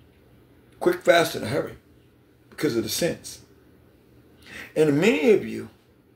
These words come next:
are gonna be subject under authority. It's gonna break that pride. Quick, fast, in a hurry. 'Cause you may not have the freedoms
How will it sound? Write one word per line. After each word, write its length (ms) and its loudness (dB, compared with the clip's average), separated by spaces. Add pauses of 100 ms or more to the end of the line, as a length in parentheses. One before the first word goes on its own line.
(680)
are 80 2
gonna 200 2
be 140 -4
subject 420 4
under 260 -4
authority. 400 -2
It's 80 -6
gonna 200 -4
break 240 0
that 200 -6
pride. 340 -8 (2250)
Quick, 340 2
fast, 320 -2
in 80 -8
a 20 -8
hurry. 260 -10 (1900)
'Cause 180 -2
you 100 0
may 160 4
not 180 4
have 260 2
the 60 -6
freedoms 760 -8